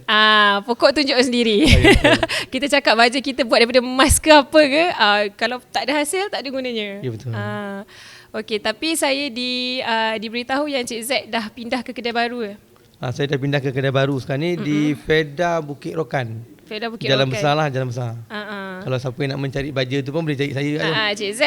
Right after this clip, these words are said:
Speaker 1: di Feda Bukit Rokan, Negeri Sembilan.
Speaker 2: Ya, betul.
Speaker 1: Ah, jadi, ah, masa, masa sekarang ni lah Cik Z berniaga kan, siapa orang kuat yang bersama dengan Cik Z?
Speaker 2: Orang kuat yang ada dengan saya sekarang, eh?
Speaker 1: Mm.
Speaker 2: Ah, Saiful Bahari lah, apa?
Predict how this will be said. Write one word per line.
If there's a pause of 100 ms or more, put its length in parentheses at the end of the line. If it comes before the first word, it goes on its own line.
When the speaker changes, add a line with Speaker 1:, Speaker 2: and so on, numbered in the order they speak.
(120)
Speaker 1:
di
Feda
Bukit
Rokan,
Negeri
Sembilan.
Speaker 2:
Ya,
betul. (140)
Speaker 1:
Ah, (380)
jadi, (180)
ah,
masa, (280)
masa (340)
sekarang
ni
lah
Cik
Z
berniaga
kan, (220)
siapa
orang
kuat
yang
bersama
dengan (520)
Cik
Z? (840)
Speaker 2:
Orang
kuat
yang
ada
dengan
saya
sekarang,
eh?
Speaker 1:
Mm. (800)
Speaker 2:
Ah,
Saiful
Bahari
lah,
apa?